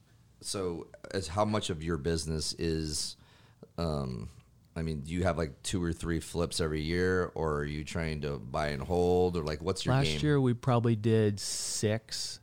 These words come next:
Speaker 2: um, with another investor that does a, a handful. Um, but they're all luxury,
Speaker 1: Okay.
Speaker 2: you know, buying fives to eights and selling around a million or more.
Speaker 1: Yeah.
Speaker 2: So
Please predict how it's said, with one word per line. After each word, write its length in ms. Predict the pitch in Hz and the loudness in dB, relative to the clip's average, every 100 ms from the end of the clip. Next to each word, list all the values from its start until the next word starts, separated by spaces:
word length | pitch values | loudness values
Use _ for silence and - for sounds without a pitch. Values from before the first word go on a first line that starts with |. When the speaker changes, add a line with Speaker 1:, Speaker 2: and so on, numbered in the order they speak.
| _ | _
Speaker 2:
um, 640 | 120 104 101 98 98 98 104 _ _ _ _ - | 0 2 2 2 2 0 -4 _ _ _ _ -2
with 300 | 117 104 - | 0 0 0
another 640 | 101 95 90 113 104 101 | 0 0 0 0 0 -2
investor 520 | 98 95 95 - 101 98 | -2 -2 -4 -4 -4 -2
that 160 | 95 | -2
does 220 | 98 95 | -2 -2
a, 100 | 101 - | -4 -6
a 120 | - 104 | -4 -2
handful. 580 | 101 98 - 110 110 - - - _ - | 0 -2 -2 -2 -2 -6 -20 -20 _ -4
Um, 540 | 110 104 98 98 95 - - | 0 2 2 2 0 -4 -4
but 240 | 123 117 | -2 2
they're 160 | 120 117 | 2 4
all 220 | 120 110 | 4 4
luxury, 640 | 101 101 98 95 90 90 - _ - | 2 0 0 -2 -2 -4 -8 _ -8
Speaker 1:
Okay. 200 | - 80 | -4 0
Speaker 2:
you 80 | 107 | 2
know, 480 | 104 98 98 98 95 98 | 2 2 2 0 -2 -2
buying 800 | 101 95 95 98 98 98 95 95 - _ - - | -2 0 2 2 4 4 2 0 -6 _ -20 -20
fives 560 | - 98 92 92 90 | -6 -4 -2 -2 -2
to 80 | 92 | -2
eights 400 | 87 92 90 - | 0 0 -2 -4
and 120 | 90 | -4
selling 380 | - 87 90 92 | -2 -2 0 2
around 400 | 90 90 90 90 | 0 0 -2 -2
a 60 | 90 | -2
million 400 | 90 90 92 92 | -2 -2 -2 -2
or 40 | |
more. 540 | 92 95 95 90 90 107 - | -2 -2 -2 -2 -4 -6 -6
Speaker 1:
Yeah. 160 | 67 | -4
Speaker 2:
So 260 | 73 92 | -2 -2